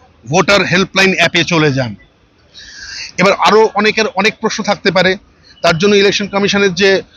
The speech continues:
হেল্পলাইন নাম্বার আমরা বলেছি যে বিশদে নিতে খোঁজ খবর ফোন করুন এই নম্বর উনিশশো পঞ্চাশ, ওয়ান নাইন ফাইভ জিরো।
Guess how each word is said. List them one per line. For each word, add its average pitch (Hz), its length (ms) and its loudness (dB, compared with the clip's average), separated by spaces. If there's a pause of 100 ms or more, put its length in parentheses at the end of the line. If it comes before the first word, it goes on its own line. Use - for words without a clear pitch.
(280)
হেল্পলাইন 185 340 2
নাম্বার 170 360 2 (140)
আমরা 175 160 0
বলেছি 180 380 0
যে 160 120 -2
বিশদে 185 420 0
নিতে 196 260 0
খোঁজ - 280 -4
খবর 208 360 2 (380)
ফোন 185 240 0
করুন 196 320 2
এই 175 220 2
নম্বর 175 460 2 (680)
উনিশশো 165 420 0
পঞ্চাশ, 135 500 -2
ওয়ান 151 160 0
নাইন 175 280 2
ফাইভ 151 240 0
জিরো। 127 320 -2